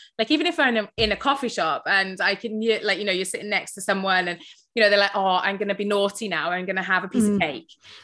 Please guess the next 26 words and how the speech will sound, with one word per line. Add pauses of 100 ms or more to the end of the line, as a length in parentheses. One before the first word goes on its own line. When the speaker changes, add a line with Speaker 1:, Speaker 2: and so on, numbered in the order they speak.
(100)
Speaker 2:
Mm-hmm. (200)
Speaker 1:
Um, (200)
you
know,
that
kind
of
stuff.
Or
someone
will
be
going, (300)
"Oh,
I've
been
really,
really
good
all
week,
so
I'm
now
gonna," (340)
again,